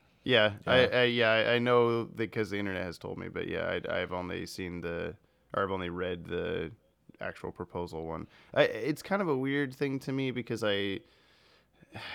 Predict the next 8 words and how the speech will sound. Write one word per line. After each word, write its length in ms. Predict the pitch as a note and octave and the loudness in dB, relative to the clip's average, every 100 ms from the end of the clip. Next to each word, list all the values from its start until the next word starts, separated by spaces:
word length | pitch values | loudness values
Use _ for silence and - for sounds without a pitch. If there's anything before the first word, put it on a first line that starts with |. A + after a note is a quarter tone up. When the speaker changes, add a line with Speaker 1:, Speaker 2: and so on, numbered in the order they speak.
| - - - - - - | -12 -16 -20 -20 -20 -8
Speaker 1:
m-, 200 | G#2 F#2 G1+ | -6 -6 -6
me 480 | G2+ G2+ G2+ G#2 G#2 | -6 -2 0 0 -2
being 540 | A2 A#2 B2 B2+ B2+ | -2 -2 -2 -2 -4
the 160 | C3+ C#3+ | -4 -4
cartoon 640 | - C#3 C#3+ F#3 F3 D3 | -4 -4 -4 -4 -2 -2
guy, 300 | - A2 A#2 | 0 0 0
I 240 | F#2 G2 G2 | 0 0 2
like, 320 | G#2+ G#2 | 0 -2